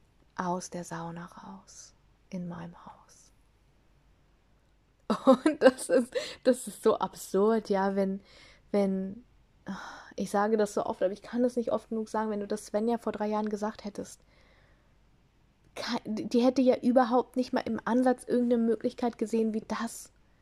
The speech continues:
passieren könnte, ja, wie das Realität werden könnte. Weil die doch im Schuldienst war und zu tun hatte und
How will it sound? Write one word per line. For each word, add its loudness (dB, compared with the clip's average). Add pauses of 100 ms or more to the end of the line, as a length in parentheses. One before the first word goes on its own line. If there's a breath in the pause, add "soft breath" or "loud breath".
(680 soft breath)
passieren 0
könnte, -2
ja, 0
wie 0
das 0
Realität 0
werden -2
könnte. -10 (2000 soft breath)
Weil -10
die -10
doch -4
im -2
Schuldienst 0
war -10 (180)
und -10
zu -6
tun 0
hatte -8
und -12